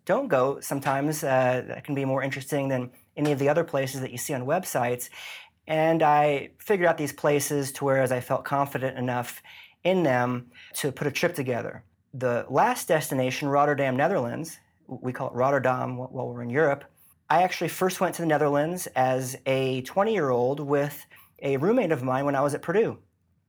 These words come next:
And I enjoyed Dutch culture so much that I went back every few years,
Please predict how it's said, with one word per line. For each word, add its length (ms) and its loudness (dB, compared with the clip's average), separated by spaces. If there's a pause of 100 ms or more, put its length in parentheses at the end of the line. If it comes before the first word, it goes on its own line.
(160)
And 520 2
I 200 2
enjoyed 580 0
Dutch 280 -4
culture 360 -4
so 220 -2
much 400 -4 (320)
that 120 4
I 60 4
went 180 0
back 240 2
every 220 0
few 220 -2
years, 480 -2